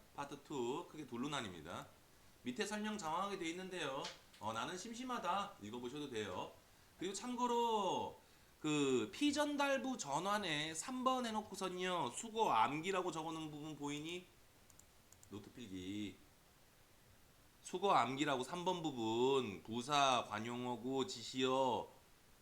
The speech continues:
어, 그리고서는 암기 이렇게 안 써놨어? 써놨지? 뭘 외우느냐? 요 놈 외우시면 돼요. 얘요. 역관이 됐어? 자, 다시,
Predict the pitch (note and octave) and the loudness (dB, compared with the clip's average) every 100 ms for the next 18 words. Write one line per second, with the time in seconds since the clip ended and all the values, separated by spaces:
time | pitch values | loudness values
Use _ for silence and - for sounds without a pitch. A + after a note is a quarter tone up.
0 | - - G2+ A#2+ A2 B2 B2+ C3+ A#2+ G2+ | -20 -2 2 2 4 2 2 0 0 0
1 | B2 C3 B2+ G#2+ A2 G2 A#2 A2+ - F#3 | 0 0 0 0 -2 -4 -4 -4 -4 -6
2 | - - - - - - - - - - | -8 -20 -20 -20 -20 -20 -20 -20 -20 -20
3 | - - - - - - - - F3 F#3 | -20 -20 -20 -20 -20 -20 -20 -6 0 2
4 | F#3 G3 F3 G#2+ - - - A#2 D#3 B3 | 4 6 6 6 0 -14 -6 4 6 6
5 | C4+ A3+ G#3+ G#3 G#3+ F#3+ D3 F#3 G3 D#3+ | 6 4 4 2 2 4 4 4 2 2
6 | D3 C#3 B2+ G2+ E2+ D#2 C#2+ - - - | 0 -2 -4 -6 -8 -12 -16 -20 -20 -20
7 | - - - - - - - - - - | -20 -20 -20 -20 -20 -20 -20 -20 -20 -20
8 | - - - - - - - - - - | -20 -20 -20 -20 -20 -20 -20 -20 -20 -12
9 | F#2+ F#2 D2+ - - - - - - - | -4 -4 -4 -12 -20 -20 -20 -20 -20 -20
10 | - - - - - - A#2+ D3 B2 G#2+ | -20 -20 -20 -20 -20 -12 -2 0 0 -2
11 | F3 - - - - - - - A#2+ A#2+ | -4 -6 -18 -20 -20 -20 -18 -8 -4 -2
12 | B2 D#3 A#2+ C3 F#3 | -2 -2 -2 -2 -6